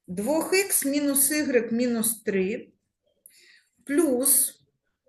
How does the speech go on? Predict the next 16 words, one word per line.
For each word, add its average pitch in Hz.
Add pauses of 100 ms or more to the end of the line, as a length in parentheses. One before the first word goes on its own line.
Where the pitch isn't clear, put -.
(2250)
ікс 349
плюс 311
три 285
ігрек 208
мінус 208
шість -
в -
квадраті 180
дорівнює 233
нулю. 180 (640)
Тут 392
в 359
нас 349
вже 302
не 330
квадрат, 320